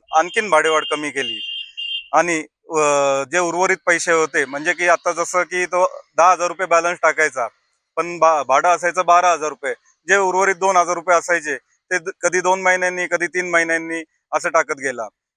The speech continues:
आणि त्याच्या ऑफिस, नाशिक येथे त्याचं ऑफिस होतं, त्या ऑफिसला विजू कडाळे आणि पवन म्हणून एक मुलगा होता, त्याच्याकडे वारंवार आम्ही जात असो,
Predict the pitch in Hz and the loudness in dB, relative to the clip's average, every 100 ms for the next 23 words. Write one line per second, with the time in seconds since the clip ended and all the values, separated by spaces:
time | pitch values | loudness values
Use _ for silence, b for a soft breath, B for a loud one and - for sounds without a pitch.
0 | - 165 180 165 170 185 147 - 156 - | -2 -2 -2 -4 0 2 0 -2 -10 -2
1 | 156 147 165 160 165 156 165 131 120 160 | 0 0 -2 -6 -6 -6 -2 -2 -4 -10
2 | 135 113 107 _ _ _ _ _ - 170 | -10 -12 -20 _ _ _ _ _ 0 4
3 | 160 - 175 175 170 170 156 151 190 185 | 4 2 -6 2 2 2 -2 -4 -2 0
4 | 175 175 175 127 - - - - 151 170 | 4 4 4 0 -10 -20 -20 -6 0 2
5 | 185 190 - 165 180 185 170 180 175 156 | 2 -2 2 2 2 0 -2 0 0 0
6 | 156 160 165 127 113 - _ - 151 180 | -6 2 2 2 -8 -12 _ -10 -4 -2
7 | 185 185 175 151 151 175 202 202 190 180 | 2 4 2 4 2 2 0 2 2 0
8 | 175 170 170 147 135 | 2 2 2 -8 -8